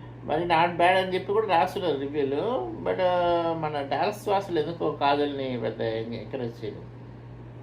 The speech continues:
సరే, చూద్దాం మనం ఈరోజు చూసి, అది చూసి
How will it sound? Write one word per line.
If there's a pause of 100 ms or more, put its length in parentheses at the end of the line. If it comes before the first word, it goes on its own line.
(1080)
సరే, (140)
చూద్దాం (160)
మనం (280)
ఈరోజు
చూసి,
అది
చూసి